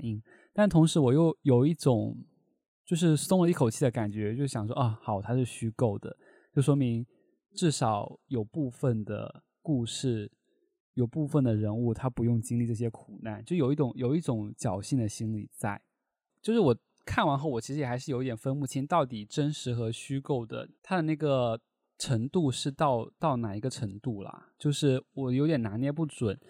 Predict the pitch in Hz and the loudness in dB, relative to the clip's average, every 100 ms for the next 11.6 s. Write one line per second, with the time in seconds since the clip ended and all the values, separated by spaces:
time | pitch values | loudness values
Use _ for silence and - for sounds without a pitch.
0 | - _ 240 202 117 208 170 139 180 135 | -20 _ 2 4 4 2 0 2 2 2
1 | 123 120 139 139 180 - 110 104 110 - | 2 2 0 0 0 0 0 -2 -8 -14
2 | _ _ _ _ 233 196 156 - 160 123 | _ _ _ _ 0 0 0 0 -2 0
3 | 110 101 104 - _ _ - 190 135 - | -2 -2 -8 -16 _ _ 2 2 2 -6
4 | _ 202 156 - 139 113 175 120 113 - | _ 2 2 2 0 0 -2 -2 -4 -4
5 | 123 180 165 143 131 131 143 - - 143 | -4 -2 -2 -2 -2 -2 -2 -2 -2 -2
6 | - 101 107 131 - 131 123 113 - 147 | -2 -6 -2 -4 -2 0 2 0 0 2
7 | 110 - 104 101 101 - _ 214 196 - | 2 0 -4 -4 -6 -12 _ 2 2 4
8 | 143 113 135 - 143 151 - 147 - 127 | 2 4 2 2 2 2 0 -2 2 0
9 | 113 - - 156 - 117 165 139 131 147 | 0 -2 0 0 2 0 0 0 0 0
10 | 135 143 139 113 101 95 110 - 117 110 | 0 2 2 0 -2 -4 -6 -4 0 0
11 | 113 - 117 139 139 139 | 0 -2 -2 -2 -2 -2